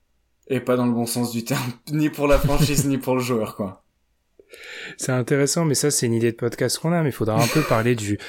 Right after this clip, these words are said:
Speaker 2: du malheur de la seconde option, qui est souvent jugée au prisme des résultats collectifs, en fait. Là
Speaker 1: Ouais.
Speaker 2: où la première option ne l'est pas, la seconde option, vu que c'est souvent la variable d'ajustement, bah, c'est souvent elle qui pâtit des,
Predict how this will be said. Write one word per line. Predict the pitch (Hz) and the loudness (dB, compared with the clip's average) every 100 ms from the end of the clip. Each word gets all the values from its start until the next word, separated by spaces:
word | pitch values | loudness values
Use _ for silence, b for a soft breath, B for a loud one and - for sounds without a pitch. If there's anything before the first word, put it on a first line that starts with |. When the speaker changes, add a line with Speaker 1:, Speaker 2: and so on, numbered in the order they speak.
| B B | B B
Speaker 2:
du | 107 110 110 | -4 0 2
malheur | 113 123 127 139 139 | 2 2 2 2 2
de | 120 | 2
la | 110 110 | 2 2
seconde | - 131 123 120 | 2 2 2 2
option, | 127 - 165 156 | 2 0 -2 -2
qui | - | -2
est | 104 | -2
souvent | - 139 139 151 | 0 0 0 0
jugée | 123 120 117 127 | 0 0 2 2
au | 113 | 2
prisme | - 135 - 120 | 0 0 0 -2
des | 107 | 0
résultats | 113 113 120 123 | 0 0 0 -2
collectifs, | - 113 110 135 117 | 0 -2 0 -4 -2
en | 101 | -4
fait. | 107 | -2
Là | 113 110 113 | 2 2 4
Speaker 1:
Ouais. | 113 | 2
Speaker 2:
où | B B B - | B B B -4
la | 110 | -2
première | - - 127 127 123 | -2 -4 -2 0 0
option | 120 - 143 131 | -2 -2 0 0
ne | 113 | 0
l'est | 107 | 0
pas, | 135 135 | 2 2
la | 123 | 2
seconde | 107 127 117 113 | 0 -2 0 -2
option, | 107 - 139 | 0 0 0
vu | 117 | 0
que | 107 | -2
c'est | - B B B | -4 B B B
souvent | - - 123 127 | -4 0 0 2
la | 117 | 0
variable | 113 117 117 113 | 2 2 2 2
d'ajustement, | 113 110 - 120 127 | 0 0 -2 0 0
bah, | 135 104 | 0 -2
c'est | 123 | -2
souvent | 101 - 123 113 - | -4 -4 -2 -2 -2
elle | 127 123 | -2 -2
qui | - 113 | -6 -4
pâtit | 117 - 139 | -4 -2 -2
des, | 120 104 | 0 -2